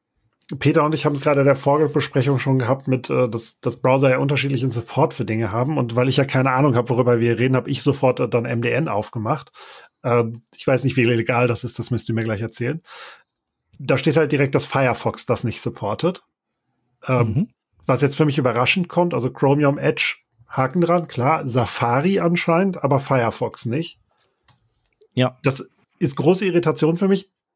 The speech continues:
Speaker 1: aber ich wollte ja eine Frage an Experten stellen. Gibt's denn da für sowas üblicherweise Polyfills, dass ich das halt trotzdem benutzen kann und dann so ein drei Zeilen JavaScript einbinde und dann tut das alles, wie,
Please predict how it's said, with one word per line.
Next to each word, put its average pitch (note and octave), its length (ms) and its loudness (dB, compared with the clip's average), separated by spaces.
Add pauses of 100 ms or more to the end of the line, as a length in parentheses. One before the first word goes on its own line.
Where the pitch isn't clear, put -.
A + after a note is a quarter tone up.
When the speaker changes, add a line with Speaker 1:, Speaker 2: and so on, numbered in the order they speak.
(160)
Speaker 1:
aber C3+ 160 0
ich A2 80 -2
wollte C#3 140 2
ja - 20 4
eine A#2+ 80 0
Frage B2 320 0
an A2 60 -2
Experten A2 420 -6
stellen. D3 340 -6 (1000)
Gibt's C3+ 160 -4
denn G3 100 4
da D3+ 240 0
für D#3 160 0
sowas C#3+ 240 2
üblicherweise C#3 460 2
Polyfills, F#3+ 720 0
dass C#3 160 -4
ich - 100 -14
das C#3 160 -4
halt C#3+ 180 -2
trotzdem D3+ 320 0
benutzen F3 360 0
kann D#3+ 180 0
und C#3+ 80 -4
dann C#3+ 140 2
so C#3+ 60 2
ein C#3 140 0
drei C3+ 280 0
Zeilen C#3+ 420 2
JavaScript C#3+ 500 0
einbinde C#3+ 400 2
und C3 140 0
dann B2 140 2
tut D3+ 200 -6
das E3+ 160 2
alles, D3+ 320 -2
wie, C#3+ 320 -2